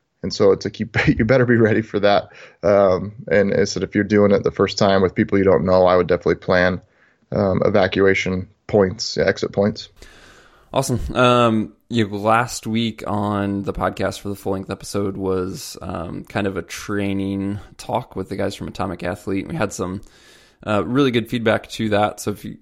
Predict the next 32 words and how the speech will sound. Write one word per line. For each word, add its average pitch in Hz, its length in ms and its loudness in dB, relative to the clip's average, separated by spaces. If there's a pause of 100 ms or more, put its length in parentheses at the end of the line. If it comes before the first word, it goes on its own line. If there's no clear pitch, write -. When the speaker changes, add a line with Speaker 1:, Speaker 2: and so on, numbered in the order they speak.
(100)
Speaker 2:
guys 98 240 -2
are 92 80 -4
hearing 101 280 -2
this 104 180 -4
and 87 100 -8
haven't 92 240 -6
tuned 98 220 -8
in 95 60 -8
that 98 140 -8
episode, 98 360 -6
you 101 80 -8
may 92 80 -4
wanna 90 100 -6
check - 240 -8
it - 60 -6
out. 95 340 -2
We 110 80 2
also 110 220 0
had 95 180 -2
some 92 200 -8
kind 95 180 -4
of 80 80 -6
follow-up 98 720 0
on 95 460 -6 (580)
what 104 480 0
does 98 180 0
our 98 140 2
training 123 400 -4
look 117 160 -8
like 123 240 -4
specifically. 113 840 -6 (120)
Um, 95 640 -4